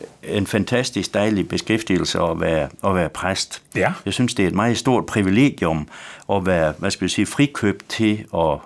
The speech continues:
Speaker 1: forkynde evangeliet om Jesus Kristus,
Speaker 2: Ja.
Speaker 1: øh, og aflægge vidnesbyrd om ham,
Speaker 2: Mm.
Speaker 1: øh, i det daglige.
Speaker 2: Ja. Hans Peter, nu snakker du jo ikke helt, som de snakker
Speaker 1: <laughs>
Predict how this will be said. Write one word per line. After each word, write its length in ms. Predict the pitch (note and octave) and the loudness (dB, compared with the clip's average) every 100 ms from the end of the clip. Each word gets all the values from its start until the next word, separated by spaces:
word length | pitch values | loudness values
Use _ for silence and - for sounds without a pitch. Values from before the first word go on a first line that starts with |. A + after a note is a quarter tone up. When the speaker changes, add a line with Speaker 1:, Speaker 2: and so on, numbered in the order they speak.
| _ - | _ -6
Speaker 1:
forkynde 480 | G2+ - A#2 F#2+ D#2+ | -4 0 2 2 0
evangeliet 680 | E2 E2 A2 G2 D#2+ D2 | -2 -2 0 0 0 -4
om 300 | - D#2+ E2 - - - F#2 | -2 -2 -4 -8 -20 -8 -2
Jesus 340 | F#2+ - E2+ | -2 -2 -8
Kristus, 720 | - F#2+ - D#2+ - - - - | -4 -4 -2 -4 -2 -6 -8 -6
Speaker 2:
Ja. 120 | C3 - - F#2+ | -6 -6 -6 -2
Speaker 1:
øh, 300 | E2+ D2+ D2+ | 0 -2 0
og 120 | E2+ E2+ | 2 2
aflægge 420 | F#2+ F2+ E2+ D#2+ | 2 2 0 0
vidnesbyrd 680 | G#2 A2 F2 - G2+ E2 D#2 | 2 2 0 -2 -2 0 -2
om 160 | E2 | -4
ham, 280 | D2 E2+ F2 - - | -2 -4 -4 -8 0
Speaker 2:
Mm. 200 | A2 A2+ | 2 2
Speaker 1:
øh, 140 | D#2+ C#2+ | 0 -4
i 140 | E2 F2 | -4 -4
det 180 | E2 | -4
daglige. 500 | D#2+ D2+ D2 C#2+ A#1+ - _ _ _ F#2 | -6 -6 -6 -6 -6 -10 _ _ _ -6
Speaker 2:
Ja. 120 | A2+ - - - - - | -6 -6 -14 -12 -12 -4
Hans 200 | B2 - | -2 2
Peter, 580 | C#3 C3 B2+ A#2 A2+ A#2 - - - - - - - - - - - - - - - | 2 6 6 6 6 2 -2 -20 -20 -20 -20 -20 -20 -20 -20 -20 -20 -20 -20 -20 -4
nu 380 | F#3+ D3+ E3 E3 | 4 6 6 6
snakker 400 | - E3 F3+ E3 | 4 2 2 4
du 100 | C#3 | 4
jo 160 | A#2+ C#3+ | 4 2
ikke 160 | C#3+ | 0
helt, 320 | - G3+ - - | -4 -6 -6 -2
som 220 | B2+ A2 | -2 0
de 140 | A#2+ | 0
snakker 440 | - - C#3 C#3 | 0 0 0 0
Speaker 1:
<laughs> 40 | G#2+ | -2